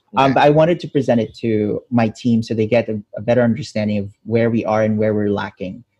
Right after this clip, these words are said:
Speaker 1: So
Speaker 2: Okay.
Speaker 1: the first part is impact assessment. You need to assess what are the potential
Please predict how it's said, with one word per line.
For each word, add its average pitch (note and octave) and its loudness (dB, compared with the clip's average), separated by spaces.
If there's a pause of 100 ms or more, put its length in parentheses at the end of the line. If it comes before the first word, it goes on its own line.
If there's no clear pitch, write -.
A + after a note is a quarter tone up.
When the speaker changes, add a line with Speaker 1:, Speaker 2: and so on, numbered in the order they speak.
Speaker 1:
So C3+ 0
Speaker 2:
Okay. C3 0
Speaker 1:
the C3+ -2
first G3 -4
part C#3+ 2
is A#2 0
impact B2 -4
assessment. G2+ -8
You A2+ -2
need B2 0
to A2+ -2 (800)
assess A#2+ -2
what B2 2
are A#2 2
the A2 -2
potential A#2+ -4